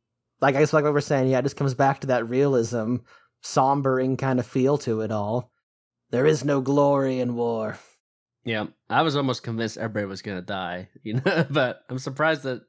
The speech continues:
Speaker 2: three of them made it out at the end. And what a sad ending that is. <laughs> It's like, oh,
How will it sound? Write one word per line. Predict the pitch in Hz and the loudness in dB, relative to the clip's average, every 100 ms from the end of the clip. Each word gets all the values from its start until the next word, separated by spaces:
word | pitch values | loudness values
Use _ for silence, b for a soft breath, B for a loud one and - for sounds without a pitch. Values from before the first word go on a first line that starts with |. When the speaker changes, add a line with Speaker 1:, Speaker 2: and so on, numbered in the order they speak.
| _ B B B B | _ B B B B
Speaker 2:
three | - 131 156 | -6 -2 -2
of | 127 | -2
them | 123 | -2
made | 127 127 | -4 -4
it | 120 | -2
out | 135 123 | 0 0
at | - 117 | -4 -8
the | - | -10
end. | 135 131 107 107 _ _ _ _ _ | -10 -10 -12 -16 _ _ _ _ _
And | - 110 | -12 -6
what | 123 | -6
a | |
sad | 104 - 110 113 | -6 -6 -4 -4
ending | 113 117 110 107 | -4 -4 -6 -8
that | 104 104 | -8 -4
is. | 110 107 127 - | -2 -2 -4 0
<laughs> | 196 | 0
It's | - | 0
like, | 110 - | -4 -8
oh, | 110 107 107 | -2 -2 -2